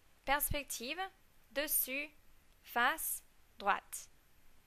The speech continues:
Vous pouvez cliquer avec le bouton droit dans la perspective pour faire tourner la vue.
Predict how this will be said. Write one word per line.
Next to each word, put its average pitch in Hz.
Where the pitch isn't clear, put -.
Vous 294
pouvez 359
cliquer 359
avec 285
le 269
bouton 330
droit 277
dans 240
la 208
perspective 320
pour 262
faire 269
tourner 302
la 196
vue. -